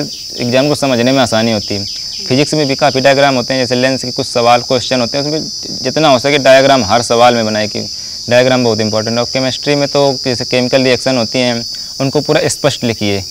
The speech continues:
आराम से लिखिए, मतलब पूरा एक एक अक्षर स्पष्ट समझ में आना चाहिए, क्योंकि सबसे ज़्यादा writing का तो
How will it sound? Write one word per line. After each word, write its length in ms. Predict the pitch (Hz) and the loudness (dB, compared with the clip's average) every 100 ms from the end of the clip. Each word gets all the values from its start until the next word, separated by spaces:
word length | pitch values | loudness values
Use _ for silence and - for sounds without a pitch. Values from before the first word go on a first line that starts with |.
| - - - - | -14 -14 -6 2
आराम 340 | 127 131 139 | 4 4 4
से 140 | 123 120 | 2 0
लिखिए, 320 | 107 104 104 | 0 0 -2
मतलब 240 | 101 104 | -2 -4
पूरा 280 | - 120 123 - - | -2 -2 -2 -2 0
एक 200 | 143 143 | 0 2
एक 140 | 139 | -2
अक्षर 420 | - 123 - 147 | -4 -6 -6 -6
स्पष्ट 340 | 139 - 139 - | -6 0 -2 0
समझ 240 | 123 135 | 0 0
में 140 | 110 104 | 0 0
आना 160 | 107 | -2
चाहिए, 260 | 101 104 101 | -2 -2 -2
क्योंकि 220 | 123 131 | -4 -4
सबसे 200 | 131 131 | -4 -2
ज़्यादा 200 | 135 139 | 0 0
writing 400 | 135 131 139 143 | 2 2 2 -2
का 60 | 139 | -2
तो 180 | 139 | -2